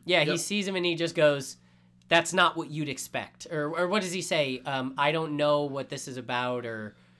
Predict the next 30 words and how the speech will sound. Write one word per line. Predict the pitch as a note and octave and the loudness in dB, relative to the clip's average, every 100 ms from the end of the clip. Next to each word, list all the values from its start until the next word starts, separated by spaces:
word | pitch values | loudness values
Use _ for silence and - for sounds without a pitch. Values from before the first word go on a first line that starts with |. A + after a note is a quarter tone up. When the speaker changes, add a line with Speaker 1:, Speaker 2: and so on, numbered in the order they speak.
| _ | _
Speaker 1:
he | - F#3 | -10 0
says | C#4 D4+ | 0 0
something | - A#3 A3 A3 G3+ | 0 0 2 -2 -2
to | E3+ | -2
Killua | F#3 F3+ D#3 C#3+ | -2 0 0 -2
that | C#3 - | -4 -6
sets | - F3 E3 | -8 -6 -6
Killua | - E3 C#3 | -6 -6 -6
sideways. | - C#3 B2+ G#2 F#2 F2+ - - - - _ _ _ - | -4 -4 -4 -6 -12 -16 -18 -20 -20 -20 _ _ _ -8
Um, | D3 C#3 C3+ | -4 0 4
Speaker 2:
Uh, | G#3 G#3 G3 | 6 6 6
it's | F#3+ | 2
about | F#3+ D4 D4 | 0 0 0
Gon, | G3 E3+ | -2 -2
isn't | A#2+ C#3+ | -6 -6
it? | F#3 F#3 - - - | -4 -4 -10 -14 0
Speaker 1:
Uh, | D#3 D3+ | 4 4
Speaker 2:
Like | D#3 E3+ | 0 0
Speaker 1:
no. | F3+ E3 C#3+ | 2 2 2
So | E3 | -2
Gon | D3+ E3 G3+ F3 | 0 4 4 4
is, | C#3 | 0
like, | C#3 C3+ | -2 -2
in | C#3 | -4
his | B2+ | -4
serious | - E3+ D3+ - | -2 0 -2 -4
mode, | C3 A#2+ A2 | -4 -4 -4
Speaker 2:
Yeah. | G#2+ - - - - | -8 -12 -20 -20 -4
Speaker 1:
and, | D3+ C3+ C3 C3+ - | 0 0 -2 -6 -4
uh, | D3+ C#3 | -2 -2